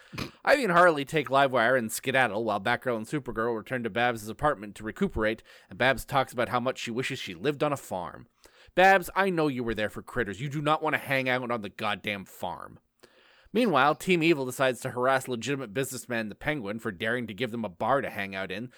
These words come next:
so he rats them out to Team Superbad, which I think was a ska band in the nineties. Anyway, everyone meets up at the water park zoo that the villains have been squatting in, and then they fight for a while until Livewire is defeated in the tradition of all lightning-based supervillains,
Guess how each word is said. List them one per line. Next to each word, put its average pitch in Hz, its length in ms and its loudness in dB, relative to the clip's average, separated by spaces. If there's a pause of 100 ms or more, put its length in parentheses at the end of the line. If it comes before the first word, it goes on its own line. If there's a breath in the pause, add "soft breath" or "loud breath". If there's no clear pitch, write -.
(140)
so - 80 -14
he 143 60 -2
rats 160 300 2
them 143 120 -4
out 143 240 0
to 127 80 -8
Team 135 260 -6
Superbad, 127 640 -6 (560)
which 80 60 -8
I 80 40 -8
think 113 160 -6
was 98 100 -10
a 92 40 -10
ska 135 300 2
band 90 260 -4
in 80 60 -16
the 87 60 -14
nineties. 104 460 -6 (160 soft breath)
Anyway, 135 240 0 (440 loud breath)
everyone 190 300 0
meets 180 200 2
up 175 140 4
at 113 100 -6
the 117 180 -4 (120)
water 127 480 2
park 180 460 0
zoo 123 640 0
that 107 160 -6
the 113 80 -8
villains 113 300 -4
have 92 100 -12
been 92 100 -14
squatting 98 480 -4
in, 101 200 -10 (360 loud breath)
and 113 80 -4
then 143 100 0
they 135 80 2
fight 170 260 2
for 135 100 -4
a 120 60 0
while 107 200 0
until 123 260 0
Livewire 131 440 6
is 131 100 0
defeated 143 380 0
in 131 120 -2
the 123 60 0
tradition 131 360 -2
of 123 80 -2
all 175 180 8
lightning-based 113 520 -4
supervillains, 110 540 -6